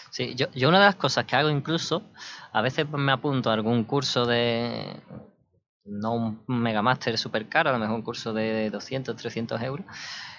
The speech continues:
y a lo mejor el sesenta por ciento de lo que es el temario, vale, ya lo he visto, ya me lo conocía, ya he repetirlo, pero merece la pena aprender ese cuarenta, ese treinta nuevo que te va a aportar.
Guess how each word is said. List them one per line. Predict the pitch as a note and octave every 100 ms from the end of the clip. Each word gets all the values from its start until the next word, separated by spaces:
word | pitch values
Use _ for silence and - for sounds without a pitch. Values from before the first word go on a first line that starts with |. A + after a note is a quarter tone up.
| -
y | - C3+ B2 A#2+ A#2+ -
a | B2+
lo | B2+
mejor | A#2+ C3 -
el | F3 C3+
sesenta | E3+ D3+ D3+ E3+
por | F3+ F#3
ciento | - F3+ F3 E3+
de | D#3+
lo | D#3+
que | D#3+
es | D#3
el | D3+
temario, | D3 D#3+ D#3+ F3 - _ -
vale, | A#2 C#3 C#3+
ya | B2+
lo | B2+ A#2+
he |
visto, | C#3 F3 C3+
ya | C3+ C3+ C3+
me | B2+ B2 B2
lo | A2
conocía, | A2+ G#2 D3 D3 C3+
ya | A#2 A#2 A#2 A2 -
he | A#2+ A2+
repetirlo, | B2 A#2 C#3+ D3 C#3+ - - - - -
pero | A#2+ A2 G#2 - _ _ -
merece | C3 B2 A2+ C3+
la | E3 D#3
pena | D3+ D3+
aprender | D3+ C3+ A2+ C3 C#3+
ese | C#3 - C#3
cuarenta, | - B2 A#2 C#3+ C#3
ese | B2 -
treinta | - C#3+ D3+ C#3 A2+
nuevo | A2+ E3+ E3 G#2+
que | A2
te | A2
va | A2
a |
aportar. | G#2 G#2 - F2+